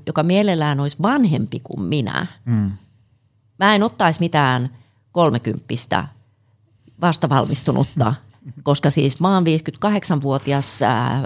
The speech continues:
Speaker 1: mulla oli aika rajut vaihdevuodet, ää, mulla on esimerkiksi leikattu polvi, mun palautuminen on hidasta, niin se ei ehkä tajua se joku, varsinkin siis jos se olisi niinku nuori mies,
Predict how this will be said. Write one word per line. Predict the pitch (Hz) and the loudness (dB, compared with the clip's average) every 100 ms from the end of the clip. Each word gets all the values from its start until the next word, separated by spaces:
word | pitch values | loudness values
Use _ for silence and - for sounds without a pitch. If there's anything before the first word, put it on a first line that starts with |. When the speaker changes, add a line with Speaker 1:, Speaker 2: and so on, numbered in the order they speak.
| - | -2
Speaker 1:
mulla | 151 170 160 | 0 2 2
oli | 156 | 2
aika | 160 156 | 0 0
rajut | 196 175 127 | 0 0 -2
vaihdevuodet, | 185 185 139 - 139 131 135 - - - - _ _ | 0 2 0 -2 0 0 -2 -6 -18 -20 -20 _ _
ää, | 131 127 117 117 - - - - - | 2 4 2 0 -4 -4 -4 -6 -4
mulla | 151 165 156 | 0 2 2
on | 143 101 - | 2 0 -2
esimerkiksi | - 156 143 139 143 - 170 | 0 2 2 0 -2 -4 0
leikattu | 160 135 - 131 - | 2 0 -4 -12 -4
polvi, | 156 147 127 123 117 - _ _ _ _ - - 131 | 0 2 2 0 -2 -8 _ _ _ _ -20 -4 -2
mun | 117 165 160 | 2 2 2
palautuminen | 185 180 147 131 123 123 127 127 | 2 2 2 0 -4 -2 -2 -4
on | 127 | -4
hidasta, | 151 147 117 113 - 92 - | -2 -2 -2 -4 -6 -6 -4
niin | 156 147 123 - - | -2 -2 -4 -10 -6
se | - | 2
ei | 196 175 | 4 4
ehkä | 185 180 | 2 0
tajua | 170 208 190 127 | 0 0 2 0
se | - - | -2 -2
joku, | 131 139 135 127 | -2 -2 -4 -2
varsinkin | 170 165 147 147 135 | -2 -2 -2 -4 -2
siis | 147 139 - | -4 -2 -4
jos | 151 - | -4 -2
se | |
olisi | 143 156 | -2 -2
niinku | 143 151 | -2 0
nuori | 175 190 135 120 | 2 2 2 0
mies, | 175 170 165 - | 0 0 -2 -4